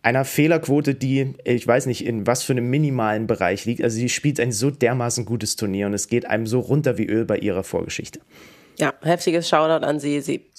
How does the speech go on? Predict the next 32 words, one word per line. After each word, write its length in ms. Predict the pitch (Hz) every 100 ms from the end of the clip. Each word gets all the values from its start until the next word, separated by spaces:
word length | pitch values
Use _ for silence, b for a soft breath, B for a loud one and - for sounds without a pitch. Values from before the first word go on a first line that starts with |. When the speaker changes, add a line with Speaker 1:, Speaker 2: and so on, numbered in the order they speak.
| B B B B
Speaker 2:
macht 160 | 175 180
total 260 | 190 196 175
Spaß, 280 | 165 165
ihr 80 | 170
zuzusehen, 680 | - 170 160 151 156 190 226
äh, 300 | - 156 151 147
zu 100 | 151
sehen, 160 | 160
dass 140 | 160 160
sie 80 |
jetzt 160 | 156 156
so 60 | 156
fit 260 | - 165
ist 240 | 156 160 -
und 200 | 160 160
der 180 | 151 143
eigentlich 280 | 151 151
ihr 120 | 151 147
Comeback 440 | 160 160 151 151
jetzt 200 | 135 -
hier 160 | 147 143
in 80 |
dieser 200 | 147 151
E 140 | - 139
M 160 | 135
feiert. 460 | 147 143 135 156 - B B B _ _ b _
Ähm, 640 | 160 156 156 151 147 147 147 _ _ 165
wir 120 | 175
haben, 160 | 190
glaub 180 | 214 202
ich, 160 | 196 -
im, 440 | 180 175 170 156